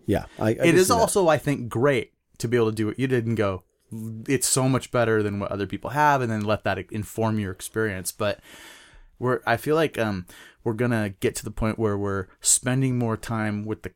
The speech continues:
Speaker 2: caveat ahead of time than the actual information that we're trying to get across.
Speaker 1: Right, which was in this example, like, the tour was challenging, rather than, you know, making excuses for it in advance and then saying the tour was challenging.
Speaker 2: Yes.
Speaker 1: Yeah. Okay.
Speaker 2: All right, and it's not, uh,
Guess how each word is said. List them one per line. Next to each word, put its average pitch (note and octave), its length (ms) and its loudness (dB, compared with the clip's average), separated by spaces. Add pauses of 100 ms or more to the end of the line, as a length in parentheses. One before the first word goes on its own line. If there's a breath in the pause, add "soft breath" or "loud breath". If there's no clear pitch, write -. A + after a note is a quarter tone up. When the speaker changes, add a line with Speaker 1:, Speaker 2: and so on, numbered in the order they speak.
Speaker 2:
caveat A#2 640 -2 (200)
ahead G2+ 280 -4
of A#2 100 -4
time - 260 -8
than B2+ 340 0
the B2+ 100 2
actual B2 300 0
information A2+ 680 0
that G#2+ 100 -6
we're A2 60 -2
trying G#2 280 -4
to G2+ 60 -6
get F#2+ 160 -4
across. - 460 -6
Speaker 1:
Right, F2+ 200 2
which G#2+ 160 2
was A#2+ 220 4
in A#2 240 4
this G#2+ 180 4
example, G2 400 0
like, F#2+ 240 2
the C#3+ 120 4
tour A2 360 4
was F#2+ 300 2
challenging, D2 640 -4
rather G#2+ 300 4
than, G2+ 280 2
you A#2 120 2
know, F#2+ 160 0 (400 loud breath)
making A#2 420 2
excuses G2+ 560 0
for F#2+ 240 2
it F#2 80 0
in F#2+ 80 2
advance F#2+ 480 2
and B2 160 4
then B2 100 6
saying F#2 460 0
the G#2 80 -2
tour E2+ 240 -2
was D2+ 140 -10
challenging. D2 560 -10
Speaker 2:
Yes. - 440 -12
Speaker 1:
Yeah. - 200 -6 (260)
Okay. E3+ 200 0
Speaker 2:
All D3+ 100 -2
right, A#2+ 120 0
and F3 120 2
it's F#3+ 160 -2
not, A3+ 180 0
uh, E3 80 0